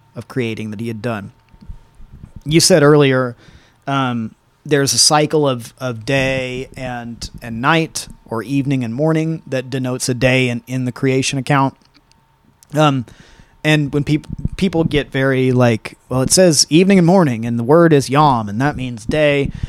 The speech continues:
And so we have to very rigidly hold to, you know, a twenty-four hour day format.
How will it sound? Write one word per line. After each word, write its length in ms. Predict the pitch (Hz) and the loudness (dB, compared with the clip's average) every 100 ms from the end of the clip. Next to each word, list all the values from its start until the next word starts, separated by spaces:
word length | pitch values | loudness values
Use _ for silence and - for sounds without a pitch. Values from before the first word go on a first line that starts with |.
| - - | -12 -8
And 180 | 131 131 | -4 0
so 200 | 135 127 | 2 2
we 160 | 123 | 0
have 240 | 127 131 131 | 2 2 2
to 220 | 131 120 | -2 -4
very 260 | 117 135 131 | 0 0 2
rigidly 480 | 131 131 135 120 120 | 0 -2 -2 -2 -2
hold 440 | 120 123 120 120 120 - | -2 -2 -4 -8 -14 -10
to, 460 | 131 120 117 117 101 | -4 -2 -4 -6 -8
you 100 | 135 | -6
know, 180 | 120 113 | -4 -6
a 60 | |
twenty-four 480 | 117 131 120 120 123 | -6 -4 -4 -2 -2
hour 420 | 120 113 113 113 - - 113 | 0 0 -2 -4 -8 -14 -6
day 380 | 123 120 113 | -4 -2 -4
format. 420 | 107 147 143 120 | -4 -2 0 0